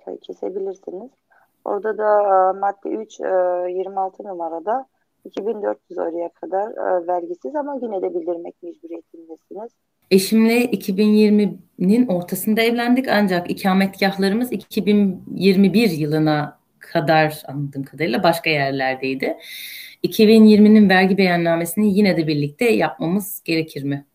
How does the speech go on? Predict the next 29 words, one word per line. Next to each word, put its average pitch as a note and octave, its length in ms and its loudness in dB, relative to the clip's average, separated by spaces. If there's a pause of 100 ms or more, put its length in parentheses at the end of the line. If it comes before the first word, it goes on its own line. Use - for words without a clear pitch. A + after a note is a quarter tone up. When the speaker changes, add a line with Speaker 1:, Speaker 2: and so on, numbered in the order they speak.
(220)
Speaker 2:
Ya C#3+ 120 -2
da D#3+ 80 2
yapabilir C3+ 440 -6
miyiz? - 300 -12 (220)
Speaker 1:
Ee, - 40 -4
Speaker 2:
Evet. G#3+ 360 2
Speaker 1:
önemli C4 300 -4
olan C4 300 2
paranızı B3 560 -4
birlikte, C4 440 -8
e, B3+ 320 0 (840)
yönetmeniz. G3 720 -10 (480)
Yeterli A3 520 -2
vergi G3+ 320 -2
beyannamesi F3+ 640 -6
iki - 180 -12
bin G#3 180 -10
yirmi G#3 240 -8
için A#3 280 -12
birlikte G3 320 -6
yapabilirsiniz. G3 800 -8 (840)
Speaker 2:
Serbest G3+ 520 4
çalışanım, G3+ 800 0
e, E3 360 0 (100)
film F3+ 220 2
ve D#3 100 -2
video D#3+ 220 2
yapıyorum G#3 560 2
demiş. A3 360 -2